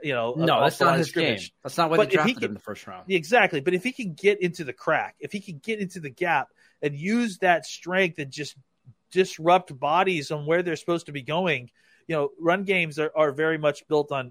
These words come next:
Speaker 1: you know, precision on where these angles are and, and, and having correct leverage. And if you can get in the backfield and just disrupt and muddy everything, nothing's gonna work right, and you can
Speaker 2: Yeah.
Speaker 1: destroy a whole run, run concept by yourself. So that's what we're hoping to see. And then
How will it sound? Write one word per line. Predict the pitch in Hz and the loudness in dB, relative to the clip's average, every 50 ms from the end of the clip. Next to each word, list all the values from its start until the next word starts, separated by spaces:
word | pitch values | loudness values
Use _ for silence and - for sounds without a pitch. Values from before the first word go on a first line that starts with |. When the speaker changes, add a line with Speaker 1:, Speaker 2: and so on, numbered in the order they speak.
| - - | -12 -12
Speaker 1:
you | 147 | -12
know, | 131 | -12
precision | - - 135 - - - 170 165 156 165 151 | -12 -12 -16 -12 -6 -2 -2 -2 0 -2 -2
on | 143 135 131 127 | -2 -2 -2 0
where | 127 139 143 147 143 | 2 2 4 2 2
these | 135 135 135 131 135 143 | 0 -4 -8 -8 -6 -4
angles | 147 143 151 151 151 143 131 143 | -4 -4 -2 0 0 0 2 2
are | 143 143 147 147 139 135 | 0 2 2 2 2 0
and, | 123 127 - | -2 -4 -6
and, | 139 135 131 - | -8 -8 -6 -8
and | 135 131 | -10 -6
having | 117 147 151 156 151 135 135 | -2 0 0 0 -2 -4 -8
correct | - - 151 143 135 - | -4 -4 -2 -2 -4 -2
leverage. | 135 143 151 156 151 156 147 139 127 135 | 2 2 2 4 4 2 0 0 -2 -6
And | 135 127 - _ _ _ _ _ | -10 -10 -12 _ _ _ _ _
if | - 139 - 151 | -10 -10 -6 -4
you | 175 202 | -4 -4
can | 196 - 190 151 | -4 -4 -6 -4
get | 143 170 | -2 -2
in | 170 156 | -2 -2
the | 147 135 | -2 0
backfield | - 147 151 156 - - 156 139 | 2 2 2 2 2 -2 -2 -2
and | 139 127 | -2 -4
just | 127 135 - - - _ _ | -10 -12 -12 -14 -16 _ _
disrupt | - 147 - - - 131 139 147 160 160 - 139 | -12 -12 -12 -12 -8 -2 2 2 2 2 2 -4
and | 131 131 | -8 -2
muddy | 135 143 151 170 160 147 151 | 0 2 2 2 2 0 0
everything, | 143 143 143 131 _ - 143 139 131 127 - _ _ _ _ _ _ _ _ _ _ - | -2 -2 -6 -8 _ -4 -4 -4 -4 -6 -12 _ _ _ _ _ _ _ _ _ _ 2
nothing's | 165 165 175 175 - | 2 4 4 4 2
gonna | - 165 151 | 2 2 2
work | 135 131 147 151 147 - | 2 2 2 0 0 0
right, | 147 135 135 135 | 0 0 0 0
and | 123 127 | -2 -6
you | 135 135 | -10 -12
can | - 135 | -12 -12
Speaker 2:
Yeah. | 107 - | -12 -12
Speaker 1:
destroy | - - - - 139 135 135 123 | -12 -12 -8 -4 0 0 2 2
a | 117 | 0
whole | 107 139 127 117 | 0 -2 -2 -2
run, | 117 120 127 131 - | 0 -2 -2 -2 -2
run | 143 135 135 131 | -4 -6 -6 -4
concept | - 131 123 117 - 127 113 - | -6 -6 -6 -6 -4 -6 -8 -6
by | - 117 | -6 -8
yourself. | 110 104 98 - - 143 123 110 - - | -8 -8 -8 -4 0 0 0 0 -2 -4
So | - 131 120 107 - _ _ _ _ _ - | -2 -2 -2 -2 -4 _ _ _ _ _ 2
that's | 160 165 180 175 - | 4 4 4 4 2
what | 180 175 160 | 0 0 0
we're | 151 151 139 | 0 0 2
hoping | 147 156 151 156 156 143 | 2 2 0 0 -2 -6
to | 139 | -6
see. | 131 - 185 185 180 | -8 -4 0 2 2
And | 170 175 | 2 2
then | 185 165 143 | 0 -2 -4